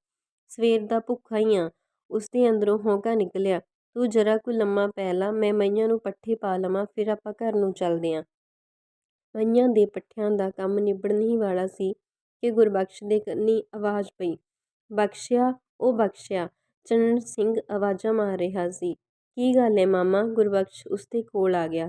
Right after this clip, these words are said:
"ਜਾ, ਸਾਡੇ ਪਿੰਡ ਨੂੰ ਜਾ।" ਚੰਨਨ ਸਿੰਘ ਉੱਠ ਕੇ ਬੈਠ ਚੁੱਕਾ ਸੀ। "ਕਿਉਂ?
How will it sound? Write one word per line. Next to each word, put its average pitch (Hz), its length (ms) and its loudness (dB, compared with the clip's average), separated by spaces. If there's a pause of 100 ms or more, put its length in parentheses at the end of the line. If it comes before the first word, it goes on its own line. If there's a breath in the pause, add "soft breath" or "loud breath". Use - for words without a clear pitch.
(340)
"ਜਾ, 196 340 0 (480)
ਸਾਡੇ 220 300 2
ਪਿੰਡ 208 260 0
ਨੂੰ 196 220 2
ਜਾ।" 180 260 -4 (440)
ਚੰਨਨ 226 280 4
ਸਿੰਘ 220 300 0
ਉੱਠ 208 240 0 (100)
ਕੇ 208 200 -6
ਬੈਠ 190 320 -2
ਚੁੱਕਾ 180 320 -10
ਸੀ। 180 220 -10 (640)
"ਕਿਉਂ? 269 220 2